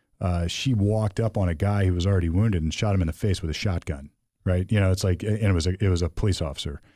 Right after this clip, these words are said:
Shot him in the face with a shotgun, and he's killed, they've killed innocent folks, shooting him with,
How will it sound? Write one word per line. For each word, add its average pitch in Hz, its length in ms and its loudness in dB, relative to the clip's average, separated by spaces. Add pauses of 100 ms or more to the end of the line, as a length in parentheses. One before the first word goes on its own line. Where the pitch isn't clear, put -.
(160)
Shot 117 180 0
him 113 60 4
in 98 40 4
the 92 60 2
face 98 200 0
with 87 100 -2
a 80 40 -2
shotgun, 82 580 -2
and 92 280 2
he's 95 180 0
killed, 87 440 -2
they've 98 180 0
killed 95 260 0
innocent 95 400 0 (100)
folks, - 480 -4
shooting 107 260 -2
him 85 300 0
with, 90 260 -2